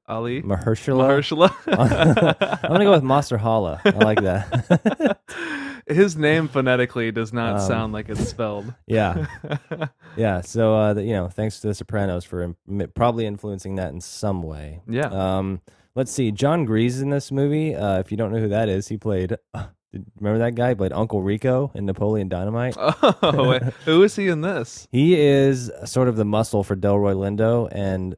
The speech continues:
Speaker 1: Oh,
Speaker 2: gets,
Speaker 1: oh, he
Speaker 2: gets
Speaker 1: gets,
Speaker 2: shot.
Speaker 1: okay.
Speaker 2: Yeah.
Speaker 1: Yeah. I didn't even recognize
Speaker 2: Yeah.
Speaker 1: him.
Speaker 2: He can throw
Speaker 1: That's
Speaker 2: a football
Speaker 1: wild.
Speaker 2: over the mountains,
Speaker 1: <laughs>
Speaker 2: is what he can do.
Speaker 1: <laughs> He didn't do much in this
Speaker 2: <laughs>
Speaker 1: movie.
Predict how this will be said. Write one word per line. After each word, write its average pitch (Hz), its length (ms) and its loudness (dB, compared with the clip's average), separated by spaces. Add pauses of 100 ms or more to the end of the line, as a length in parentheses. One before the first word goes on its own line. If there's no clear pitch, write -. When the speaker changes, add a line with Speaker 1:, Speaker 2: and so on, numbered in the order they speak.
Speaker 1:
Oh, 190 320 -2
Speaker 2:
gets, 107 160 2
Speaker 1:
oh, 180 400 4
he 135 140 0
Speaker 2:
gets 131 80 0
Speaker 1:
gets, 120 100 -4
Speaker 2:
shot. 107 360 2
Speaker 1:
okay. 104 360 -4
Speaker 2:
Yeah. 107 100 -2
Speaker 1:
Yeah. 110 300 -2
I 156 120 2
didn't 208 160 -2
even 165 180 2
recognize 117 460 2
Speaker 2:
Yeah. 104 80 -6
Speaker 1:
him. 101 100 -10
Speaker 2:
He 127 160 0
can 160 100 2
throw 147 180 2
Speaker 1:
That's 127 100 4
Speaker 2:
a - 40 -2
football 120 460 4
Speaker 1:
wild. 95 100 0
Speaker 2:
over 107 120 2
the 98 120 0
mountains, 92 540 -2
Speaker 1:
<laughs> 165 260 -4
Speaker 2:
is 156 140 -4
what 101 100 2
he 196 80 2
can 92 200 -6
do. 82 240 -8 (200)
Speaker 1:
<laughs> - 200 -10
He 165 60 -10
didn't 151 220 0
do 135 120 0
much 123 180 0
in 123 80 0
this 110 160 0
Speaker 2:
<laughs> - 20 -4
Speaker 1:
movie. 107 280 -6